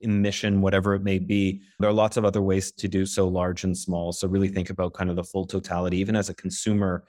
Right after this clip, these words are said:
as a citizen, as a community member, lots of ways for this to manifest. So I'm grateful for the invitation, delighted to share a bit of my experience and hope, hope it helps somebody in some small way.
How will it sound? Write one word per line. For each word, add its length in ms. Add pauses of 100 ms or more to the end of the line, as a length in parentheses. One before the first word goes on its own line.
(180)
as 140
a 40
citizen, 480
as 160
a 60
community 460
member, 400 (220)
lots 200
of 80
ways 180
for 120
this 220
to 120
manifest. 560
So 160
I'm 180
grateful 400
for 140
the 160
invitation, 680
delighted 420 (100)
to 240 (300)
share 360
a 120
bit 120
of 120
my 100
experience 540
and 80
hope, 240 (100)
hope 220
it 40
helps 300
somebody 320
in 100
some 200
small 260
way. 180